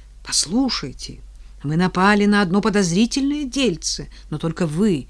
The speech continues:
никому не говорите'? Так что ли?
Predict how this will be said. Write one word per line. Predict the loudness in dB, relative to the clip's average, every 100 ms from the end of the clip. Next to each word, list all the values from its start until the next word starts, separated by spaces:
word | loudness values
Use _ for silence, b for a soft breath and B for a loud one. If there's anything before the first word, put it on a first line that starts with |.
| b
никому | -10 -2 -2 0 2 4 2
не | 0
говорите'? | -2 -4 -6 -10 -14 -16 -16 -8
Так | -2 0
что | -2 -6
ли? | -8